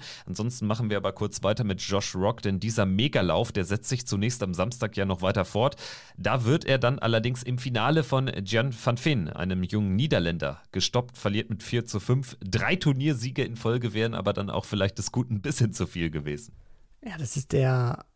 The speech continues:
Speaker 2: absolute Wahnsinn, was er da abgeliefert hat. Allein, äh, dass diese Möglichkeit dann auch noch bestanden hat, dass er wirklich drei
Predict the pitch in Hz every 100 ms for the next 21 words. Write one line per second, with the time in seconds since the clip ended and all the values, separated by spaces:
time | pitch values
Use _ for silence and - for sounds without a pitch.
0 | _ - 147 - 143 143 127 120 131 165
1 | 131 120 117 147 131 127 - 131 117 123
2 | 120 117 - - - 131 127 127 131 -
3 | 139 135 233 139 127 143 151 - - -
4 | - - - 135 - 151 139 147 160 165
5 | 131 - 143 143 131 - 143 - - -
6 | 147 139 - 135 - 147 170 147 120 131
7 | - 120 131 135 123 - 131 139 156 -